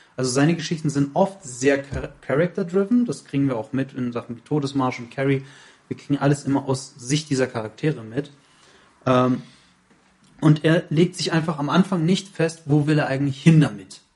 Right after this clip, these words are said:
Und ich glaube, dass das der Grund ist, warum er dann solche Enden schreibt und dann auch einfach irgendwas aus dem Nichts kommt, weil er irgendwann diesen Punkt erreicht, an dem er denkt, „Okay, jetzt muss ich das zum Ende führen, ich weiß nicht weiter, ach, dann kommen halt Aliens.“ Ich glaub, dass das,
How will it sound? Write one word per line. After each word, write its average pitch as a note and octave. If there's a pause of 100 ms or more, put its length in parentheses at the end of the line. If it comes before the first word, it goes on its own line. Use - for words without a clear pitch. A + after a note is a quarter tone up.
(800)
Und B2
ich -
glaube, D#3
dass C3
das G3
der D3 (180)
Grund D3+
ist, D#3+
warum C3
er C3
dann B2
solche A#2
Enden F#3
schreibt A#2
und B2+
dann B2+
auch - (100)
einfach C#3
irgendwas F3+
aus -
dem A2+
Nichts G3
kommt, B2+ (720)
weil C3
er D3
irgendwann E3
diesen C3
Punkt A#3
erreicht, C#3
an C3+
dem C3+
er B2+
denkt, C3+
„Okay, C3+
jetzt B2+
muss F3
ich F3
das -
zum B2
Ende D#3+
führen, D#3+ (200)
ich -
weiß C3
nicht C#3
weiter, B2 (320)
ach, C3
dann B2
kommen A#2
halt A#2
Aliens.“ G2 (480)
Ich F3
glaub, G#3+
dass F3
das, G3+